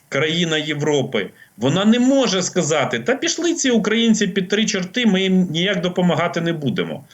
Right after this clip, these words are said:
За ці тринадцять місяців, до речі, від широкомасштабного вторгнення, Німеччина пройшла еволюцію,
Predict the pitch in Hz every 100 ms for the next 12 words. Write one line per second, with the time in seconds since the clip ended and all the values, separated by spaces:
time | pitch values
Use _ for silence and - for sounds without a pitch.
0 | - - - 185 165 180 - 240 - 170
1 | 170 214 214 190 180 180 302 - 202 -
2 | 156 123 113 135 147 113 - 110 120 -
3 | 135 135 143 139 - 147 131 123 113 -
4 | 135 - 87 76 - _ _ - - -
5 | - 113 135 254 277 240 196 - 156 175
6 | 180 - 185 185 131 - - _ _ _
7 | _ _ _ _ _ _ _ _ _ -
8 | - _ 147 143 151 190 262 - 165 113
9 | 78